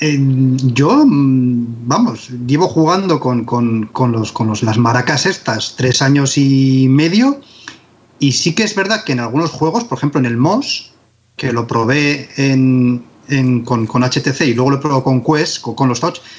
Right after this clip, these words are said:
sí que, sí que los Touch tienen mejor control, pero, por ejemplo, me acabo de pasar el Alice con, con, con las maracas, con los Wands y, el, y, y, y muy bien, la verdad, sin problemas.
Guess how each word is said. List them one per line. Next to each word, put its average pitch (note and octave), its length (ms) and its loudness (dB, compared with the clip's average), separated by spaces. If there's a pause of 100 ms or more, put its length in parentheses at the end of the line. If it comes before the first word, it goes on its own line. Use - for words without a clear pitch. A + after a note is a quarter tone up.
(100)
sí E3+ 220 -2
que, F#3+ 300 -4
sí - 260 -4
que D#3+ 140 0
los B2+ 340 -4
Touch E3 280 -4
tienen D#3+ 300 0
mejor C3+ 320 -4
control, E3 500 -2 (320)
pero, B2 260 0
por A#2+ 100 -2
ejemplo, B2+ 280 0
me F#3 80 2
acabo B2+ 260 0
de D3+ 60 0
pasar D3 440 -2
el C3+ 360 2
Alice D#3+ 480 -2
con, A#2 220 -8
con, A#2 180 -10
con A#2+ 160 -8
las A2+ 100 -8
maracas, C3+ 480 -4
con C3+ 140 -4
los A#2 100 -4
Wands F3 400 -2
y, A2+ 240 -4
el, G#2+ 440 -6 (200)
y, C3 320 -4
y, C3 180 0
y C3 100 0
muy E3 200 4
bien, D3+ 240 2
la B2+ 80 -2
verdad, G#2+ 220 -2
sin C3 180 0
problemas. C#3+ 460 -2